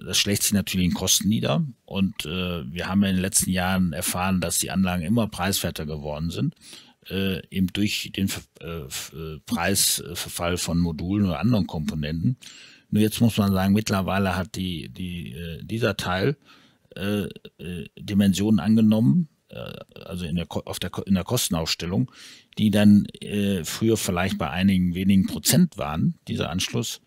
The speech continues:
sind wir heute bei einem Drittel oder drüber teilweise, weil die Anforderungen so groß sind, äh, und der Netzverknüpfungspunkt so weit weg ist, dass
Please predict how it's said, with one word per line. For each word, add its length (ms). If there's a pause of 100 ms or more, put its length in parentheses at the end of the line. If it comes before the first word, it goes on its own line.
(120)
sind 220
wir 100
heute 420
bei 200
einem 240
Drittel 260
oder 400
drüber 380
teilweise, 640 (380)
weil 140
die 80
Anforderungen 640
so 400 (160)
groß 460
sind, 400 (160)
äh, 220
und 240
der 100
Netzverknüpfungspunkt 1080
so 140
weit 260
weg 160
ist, 320 (400)
dass 400